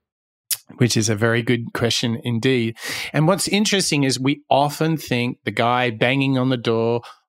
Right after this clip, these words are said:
or the girl banging on the, on, on the door is this big, powerful, charismatic, sometimes a little, uh, sort of the dictator archetype.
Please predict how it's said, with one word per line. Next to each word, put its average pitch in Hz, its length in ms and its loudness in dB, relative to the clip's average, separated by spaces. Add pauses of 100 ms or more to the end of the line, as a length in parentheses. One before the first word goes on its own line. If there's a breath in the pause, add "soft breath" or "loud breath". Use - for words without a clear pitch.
or 107 100 -4
the 113 100 -2
girl 127 280 0
banging 143 480 0
on 151 180 2
the, 135 280 -2
on, 131 160 0
on 131 160 0
the 123 80 0
door 117 400 0 (520 loud breath)
is 139 200 0
this 123 240 -2 (240)
big, 135 460 2 (120)
powerful, 127 720 0
charismatic, 123 1300 0 (300)
sometimes 135 680 0
a 139 100 -2
little, 131 480 0 (360 soft breath)
uh, 110 640 -2
sort 127 240 -2
of 117 180 -2
the 131 100 2
dictator 143 680 0
archetype. 120 800 0